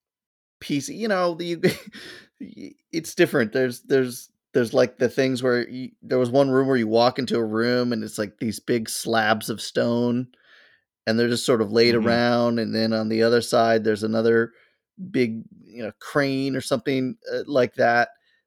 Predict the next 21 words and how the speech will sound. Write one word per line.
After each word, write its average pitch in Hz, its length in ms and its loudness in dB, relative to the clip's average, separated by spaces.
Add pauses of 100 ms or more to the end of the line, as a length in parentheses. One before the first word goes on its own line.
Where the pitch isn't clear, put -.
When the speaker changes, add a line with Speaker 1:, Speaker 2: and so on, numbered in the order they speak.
(160)
Speaker 1:
That - 280 0
doesn't 120 380 4
really 104 440 -4 (440)
do 214 220 -2
it 104 140 -6
f-, - 100 -20 (500)
for 113 200 -2
me. 127 360 -2
<laughs> - 60 -18 (720)
Um, 117 640 4 (220)
Speaker 2:
<laughs> - 200 -12
Speaker 1:
but 175 360 8 (720)
<laughs> - 1040 -6
yeah, 120 640 6
you 247 460 -6
know, 117 460 -4
you 359 80 -2
know 269 100 2
what 160 120 4
I'm 123 140 2
saying. 127 480 2